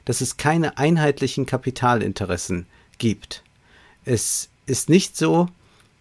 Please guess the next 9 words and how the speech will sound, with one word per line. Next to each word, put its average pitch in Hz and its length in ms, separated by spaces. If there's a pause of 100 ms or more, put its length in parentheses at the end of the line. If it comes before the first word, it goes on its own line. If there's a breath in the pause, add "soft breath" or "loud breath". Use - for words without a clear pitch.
(160)
dass 123 400 (200)
alle, 160 520 (560)
um 120 220
ein 120 80
ganz 113 200
plattes 123 300
Beispiel 135 400
zu 131 380 (320 soft breath)
wählen, 127 440